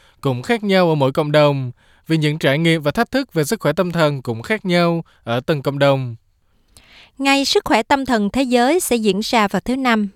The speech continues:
Speaker 2: ngày mười tháng mười sắp tới. Ông Quinlan nói rằng sẽ có hàng trăm sự kiện diễn ra trên khắp nước Úc để khuyến khích mọi người nói về vấn đề sức khỏe tâm thần.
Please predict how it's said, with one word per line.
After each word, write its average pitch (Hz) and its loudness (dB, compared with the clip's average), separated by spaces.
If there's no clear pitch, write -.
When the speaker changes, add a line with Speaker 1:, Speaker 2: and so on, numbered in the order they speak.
Speaker 2:
ngày 208 2
mười 202 4
tháng 254 -6
mười 202 2
sắp - -4
tới. 226 2
Ông 254 0
Quinlan 226 2
nói 226 0
rằng 180 0
sẽ 214 0
có 254 2
hàng 220 0
trăm 220 0
sự 196 0
kiện 185 0
diễn 180 -2
ra 220 0
trên 208 0
khắp - -6
nước 359 0
Úc 403 4
để 185 0
khuyến 269 0
khích - -2
mọi 202 2
người 190 4
nói 202 2
về 196 2
vấn 233 -4
đề 185 0
sức - -4
khỏe 170 0
tâm 202 -2
thần. 185 0